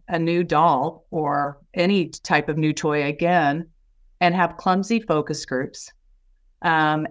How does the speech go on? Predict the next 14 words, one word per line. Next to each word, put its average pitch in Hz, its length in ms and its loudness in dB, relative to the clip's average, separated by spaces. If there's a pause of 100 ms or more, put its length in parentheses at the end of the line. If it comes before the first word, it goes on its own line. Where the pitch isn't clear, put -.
and 170 200 2
then 185 160 2
a 180 60 0
deal 196 480 2
with 165 200 0
all 180 200 4
of 175 100 0
that 165 220 0
supply 190 420 0
chain 156 300 -4
complexity 139 760 -6
and 147 120 -2
investment. 143 640 -2 (520)
Drop 220 560 2